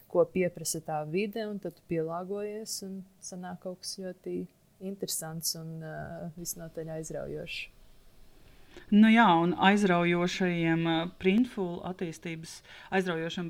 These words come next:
Speaker 2: Printful attīstības stāstam mēs visi varējām vērot. Jā, tajā brīdī, kad plaši izskanēja ziņas par to, ka Printful ir kļuvusi par Latvijā pirmo vienradzi. Un varbūt tiem klausītājiem, kuri nezina, ko tad šis, uh, mītiskais zvērs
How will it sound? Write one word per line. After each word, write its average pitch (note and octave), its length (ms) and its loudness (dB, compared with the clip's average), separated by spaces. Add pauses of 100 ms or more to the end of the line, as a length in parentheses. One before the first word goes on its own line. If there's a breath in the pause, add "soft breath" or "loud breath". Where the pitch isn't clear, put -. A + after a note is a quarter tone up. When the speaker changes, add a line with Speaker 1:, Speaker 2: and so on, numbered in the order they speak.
Speaker 2:
Printful F#3+ 320 -4
attīstības F3 480 -6
stāstam F#3+ 400 -4
mēs E3+ 240 -8
visi G3+ 240 -6
varējām A#3 400 -2
vērot. B3 480 -4 (560 loud breath)
Jā, G#3 160 0 (240)
tajā F3 240 -6
brīdī, F3 240 -4
kad F3 160 -10
plaši F#3 320 -6
izskanēja E3 480 -8
ziņas E3+ 240 -10
par - 160 -14
to, E3+ 80 -10
ka F3+ 160 -14
Printful F3 400 -10
ir - 80 -20
kļuvusi F3 320 -12
par D#3+ 140 -10
Latvijā E3 420 -8
pirmo F3+ 460 -2
vienradzi. D#3+ 580 -8 (920 loud breath)
Un F3 140 -2 (100)
varbūt F#3+ 460 -6 (100)
tiem F#3 220 -2 (320)
klausītājiem, F3 600 -6
kuri D#3+ 220 -12
nezina, E3+ 480 -4 (300)
ko E3 100 -10
tad D#3 240 -14
šis, - 220 -12 (160)
uh, E3 100 -8
mītiskais E3 920 -8
zvērs E3 420 -4